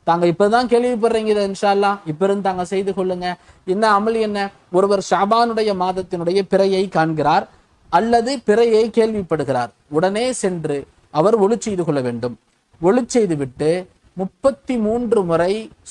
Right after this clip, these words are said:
சூரத்துல் கௌசரை ஓத வேண்டும். ரொம்ப சின்ன சூரா, "இன்னா ஆத்தைனாக்கல் கௌசர் ஃபஸல்லி லிரப்பிக்க வன்ஹர் இன்ன ஷானியக ஹுவல் அப்தர்." ஒவ்வொரு முறையும் பிஸ்மில்லாஹோடு ஓதணும். அவுது பில்லா பிஸ்மில்லா ஓதி சூரத்துல் கௌசர் ஆரம்பிக்கிறீங்க.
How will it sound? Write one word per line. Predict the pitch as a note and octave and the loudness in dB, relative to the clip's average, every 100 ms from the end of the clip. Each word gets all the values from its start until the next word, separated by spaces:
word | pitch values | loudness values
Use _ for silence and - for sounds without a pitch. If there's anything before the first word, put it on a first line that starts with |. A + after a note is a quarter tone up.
| - | 0
சூரத்துல் | A#3+ G#3+ F#3+ E3+ F#3+ | 2 0 -2 -2 0
கௌசரை | B3 - F#3+ F3+ | 0 2 2 2
ஓத | G3+ D3+ | 2 0
வேண்டும். | C3 B2 C3 B2 _ _ - | -2 -6 -8 -10 _ _ -12
ரொம்ப | F#3+ A3+ | -6 -4
சின்ன | A#3 A3+ A#3 | -4 -4 -2
சூரா, | A3 G#3+ G3+ - _ - | 0 2 2 -2 _ -10
"இன்னா | F3 G3+ G#3 G3 | -4 0 2 2
ஆத்தைனாக்கல் | G3 G#3 G#3 G3+ F#3+ F3 E3+ D#3+ | 0 -2 -2 0 -2 -2 -4 0
கௌசர் | G3 G#3 B3+ - _ _ - | 0 2 0 -2 _ _ -6
ஃபஸல்லி | F3 G#3+ A3+ A3+ | 0 0 0 0
லிரப்பிக்க | G3+ G3 G3 G3+ G3 | 2 2 0 -2 0
வன்ஹர் | F#3 F#3 F#3+ A#3+ B3+ | 0 0 -2 -2 -2
இன்ன | G3 F#3+ G3+ - | -4 -6 -4 -4
ஷானியக | F#3 F3+ D#3+ D#3+ F#3 | -4 -4 -6 -2 0
ஹுவல் | D#3+ D3+ C3+ | 0 0 -2
அப்தர்." | C3 B2+ B2 _ _ | -4 -8 -12 _ _
ஒவ்வொரு | F#3+ G#3+ A3+ C4+ | 0 2 2 2
முறையும் | A3+ A3 C4 A#3+ | 2 2 0 -2
பிஸ்மில்லாஹோடு | G#3 B3 B3+ A#3 G#3+ G3+ G3+ G#3 | -4 -4 0 2 2 2 2 2
ஓதணும். | E3+ D3+ C3+ | 2 0 -2
அவுது | F#3 G3+ | -2 -2
பில்லா | G#3 G#3 G#3 | 0 2 0
பிஸ்மில்லா | G3+ G3+ G3 F#3+ | -2 -2 2 2
ஓதி | G#3 A3+ | 0 -2
சூரத்துல் | A#3+ G#3 G3+ G3 | -2 -4 -2 -4
கௌசர் | G3+ G#3 G3+ | -2 0 2
ஆரம்பிக்கிறீங்க. | F3 F3 E3+ D#3 C#3 C3+ E3 | 2 2 -2 -4 -6 -6 -10